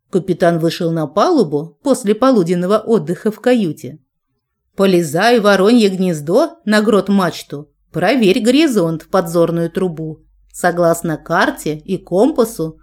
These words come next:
мы должны быть уже у архипелага». Парусина приглушила слова капитана, однако было слышно, что тон его не терпит возражений. Однако помощник время от времени всё равно спорил с капитаном, когда вокруг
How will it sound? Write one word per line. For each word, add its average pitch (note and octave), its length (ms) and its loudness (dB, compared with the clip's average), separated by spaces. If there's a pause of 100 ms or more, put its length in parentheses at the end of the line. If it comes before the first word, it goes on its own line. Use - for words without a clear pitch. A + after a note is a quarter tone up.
мы C#4+ 240 4
должны G#3 440 2
быть F3 280 -6
уже G3+ 420 0
у G#3 120 0
архипелага». F3 960 -2 (460)
Парусина F3 720 0
приглушила C4+ 600 0
слова F#3 340 -2
капитана, G3 720 -4
однако G3+ 420 0
было F#3 260 0
слышно, F#3+ 560 -4
что A#3 200 -2
тон G3 260 -2
его B3 440 2
не A#3 180 4
терпит A3 380 -4
возражений. A3 800 -2 (580)
Однако E3+ 460 -2
помощник E3+ 640 -4
время E3 300 -2
от D3+ 100 -10
времени F#3+ 600 -2
всё - 180 -2
равно F4 320 2
спорил F3+ 420 0
с E3 80 -10
капитаном, E3+ 800 -2 (120)
когда F3+ 360 0
вокруг G#3 540 -2